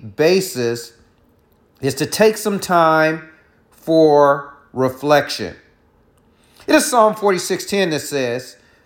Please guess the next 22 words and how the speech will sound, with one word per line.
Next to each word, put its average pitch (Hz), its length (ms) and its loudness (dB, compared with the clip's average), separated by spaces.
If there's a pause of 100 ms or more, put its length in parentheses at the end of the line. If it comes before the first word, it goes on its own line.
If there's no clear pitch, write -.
(240)
"Be 254 280 2
still 175 1160 0 (300)
and 156 520 -2
know 240 640 4 (140)
that 180 300 2
I 175 220 0
am 180 300 -6
God. 135 460 0 (580)
I 165 140 6
will 175 120 2
be 160 140 -2
exalted 202 540 2
among 214 380 0
the 214 100 2
nations. 160 640 -6 (320)
I 175 140 2
will 170 160 0
be 160 420 -2
exalted 185 880 -2 (180)
in 175 520 -4 (220)
the 151 360 -10 (120)
earth." 151 520 -6